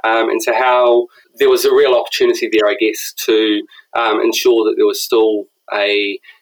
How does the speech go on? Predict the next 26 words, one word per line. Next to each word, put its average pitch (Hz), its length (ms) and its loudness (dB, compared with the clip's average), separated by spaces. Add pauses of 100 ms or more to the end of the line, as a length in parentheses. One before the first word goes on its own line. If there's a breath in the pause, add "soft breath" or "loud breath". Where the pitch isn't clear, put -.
(120)
fresh - 300 -2
food 110 280 -2
source - 540 -4
within 101 320 -2
walking 98 260 -4
distance - 420 -14
of - 100 -20
those, 101 500 -2
of 110 140 -2
those 107 200 0
residents. 440 480 0 (440 loud breath)
A-, 165 180 0
and 175 100 2
obviously 208 300 0
there's 180 220 2
a, 147 160 4 (120)
quite 147 240 0
a 135 200 0
proliferation 131 720 0
of, 113 180 -2 (200)
um, 113 300 0
unhealthy 135 640 0
food 113 160 2
options, 107 640 -6
um, 110 240 0
available, 107 640 2